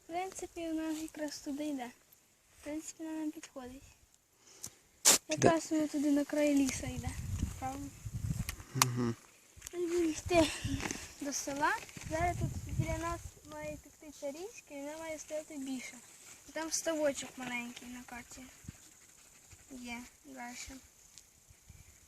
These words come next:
Speaker 1: А, там потім біля села ставочок. То ми, е, все-таки там відхиляємося. От, по ходу цією дорогою. Ну, ми тако підемо.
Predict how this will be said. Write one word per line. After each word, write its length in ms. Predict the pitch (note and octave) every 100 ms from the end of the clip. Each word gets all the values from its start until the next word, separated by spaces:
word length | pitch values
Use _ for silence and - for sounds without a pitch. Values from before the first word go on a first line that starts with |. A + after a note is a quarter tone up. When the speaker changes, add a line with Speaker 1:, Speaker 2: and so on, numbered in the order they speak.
| -
Speaker 1:
А, 120 | C#4+
там 200 | C#4+ D4
потім 460 | D4+ E4+ D#4 D4 C#4+ - - -
біля 200 | D4 D4
села 300 | - D#4 D#4+
ставочок. 460 | - D4+ B3+ C#4 -
То 80 | D#4
ми, 200 | E4 D#4+ - - - - -
е, 80 | C4+
все-таки 680 | C4 - D#4 - C#4+ D4+ D4 -
там 220 | D4 C#4+ B3+ -
відхиляємося. 840 | C#4 D4 - D#4 C#4 B3+ B3+ - C4 D4
От, 280 | C4+ B3+ -
по 140 | -
ходу 280 | C4+ C#4 B3+
цією 300 | A#3+ - C4
дорогою. 480 | B3+ C4+ E4 C4 A#3+ - - - - -
Ну, 80 | C4
ми 80 | B3+
тако 220 | B3+ -
підемо. 340 | B3+ B3 A#3